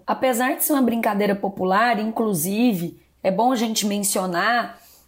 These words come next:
esse, esse ponto também, durante o período colonial, escravizados realizavam a brincadeira do entrudo, tá?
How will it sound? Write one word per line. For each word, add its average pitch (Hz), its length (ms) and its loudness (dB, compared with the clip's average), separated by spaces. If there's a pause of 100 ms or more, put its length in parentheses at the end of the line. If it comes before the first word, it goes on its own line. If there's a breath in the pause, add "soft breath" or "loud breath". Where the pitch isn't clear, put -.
(200)
esse, 202 560 0
esse 190 680 0
ponto 226 360 0
também, 202 680 0 (560 soft breath)
durante 254 380 2
o - 20 -4
período 277 260 2
colonial, 240 600 2
escravizados 254 1300 0 (180)
realizavam 214 760 2
a 202 60 0
brincadeira 196 580 0
do 185 140 0
entrudo, 190 600 0 (240)
tá? 247 400 -2